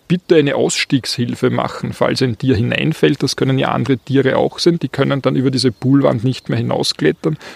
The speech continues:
Bitte etwas hineingeben, eine Ausstiegshilfe, ein Holz, wo sie dann hinausklettern können.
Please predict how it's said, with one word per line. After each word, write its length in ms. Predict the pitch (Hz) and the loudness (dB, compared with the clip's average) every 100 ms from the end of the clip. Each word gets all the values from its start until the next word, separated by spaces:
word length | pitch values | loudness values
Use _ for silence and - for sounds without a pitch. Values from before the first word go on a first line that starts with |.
| - | -8
Bitte 300 | 139 - 160 | -6 0 2
etwas 320 | 139 139 131 | 2 0 0
hineingeben, 720 | 127 120 127 156 170 156 151 | 0 0 2 2 4 4 4
eine 160 | 139 - | 0 0
Ausstiegshilfe, 840 | 143 - - 143 - 131 139 - | 0 0 -2 -4 -2 -2 -2 0
ein 160 | 139 120 | 0 0
Holz, 380 | 123 147 - 160 | 0 -2 -2 -8
wo 60 | |
sie 120 | 127 143 | -6 -4
dann 140 | 120 | -2
hinausklettern 800 | 131 127 - - 135 - - 127 | -2 -2 -6 -4 -6 -6 -8 -8
können. 380 | - 143 160 | -8 -10 -12